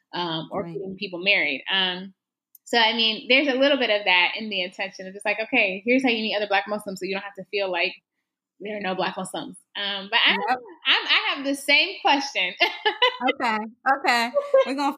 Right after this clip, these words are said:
Speaker 2: find out. Hopefully people that listen, if you know anybody that, <laughs>
Speaker 1: Tell me, I
Speaker 2: 'cause we,
Speaker 1: wanna
Speaker 2: you know, it is important though, because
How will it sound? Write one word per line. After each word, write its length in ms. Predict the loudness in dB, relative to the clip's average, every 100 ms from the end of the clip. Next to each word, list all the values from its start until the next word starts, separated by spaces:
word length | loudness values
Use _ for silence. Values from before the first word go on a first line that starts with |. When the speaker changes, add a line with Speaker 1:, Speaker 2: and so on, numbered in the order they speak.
| 2
Speaker 2:
find 240 | 2 4
out. 240 | 2 2 2
Hopefully 260 | 0 -2 -4
people 200 | 0 2
that 140 | 4
listen, 340 | 2 0 -2 -4
if 120 | -4
you 100 | -4
know 280 | 0 0 -2
anybody 800 | -4 -4 -4 -4 -4 -4 -6 -4
that, 200 | 0 0
<laughs> 120 | 0 -2 -2 0 2
Speaker 1:
Tell 240 | 2 2
me, 120 | 4 2
I 20 |
Speaker 2:
'cause 120 | 4
we, 80 | 0
Speaker 1:
wanna 80 | 0
Speaker 2:
you 40 | 2
know, 120 | 2
it 140 | 2
is 180 | 0 0
important 500 | 0 0 2 0 0 -2
though, 100 | -2
because 500 | -4 -2 -2 -2